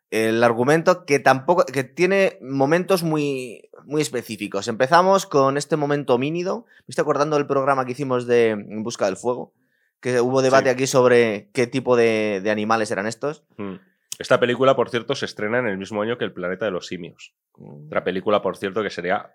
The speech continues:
Speaker 2: muy guay de debatir aquí en algún momento.
Speaker 1: Es verdad, esa la tenemos pendiente también, estaría muy
Speaker 2: Se
Speaker 1: guay.
Speaker 2: estrena, se-, es un año para mí de los que hay que marcar así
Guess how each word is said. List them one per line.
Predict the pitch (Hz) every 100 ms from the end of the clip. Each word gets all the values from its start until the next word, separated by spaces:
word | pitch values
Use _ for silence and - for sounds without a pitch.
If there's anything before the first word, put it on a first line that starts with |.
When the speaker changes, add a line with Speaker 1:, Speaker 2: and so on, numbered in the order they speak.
| _
Speaker 2:
muy | 92 95 101 95
guay | 98 107 110
de | 104
debatir | 92 87 87 95
aquí | 90
en | 101
algún | 90 92
momento. | 87 87
Speaker 1:
Es | 120
verdad, | 113 131 151
esa | 120 131
la |
tenemos | 127 135 135
pendiente | - 110 123 127
también, | - 123 117
estaría | 117 113
muy | 110
Speaker 2:
Se | 110
Speaker 1:
guay. | 110
Speaker 2:
estrena, | 107 110 117 117 120
se-, | - 117
es | 107 -
un | 123 120
año | 117 127 127 123 123 113 101
para | 104 92
mí | 92 104 113 113 113 107 104 104 95 82
de | 92
los | 90 -
que | 98
hay | 92 92
que | 110 110 107
marcar | 101 87 - 98 101
así | 95 - 107 127 131 -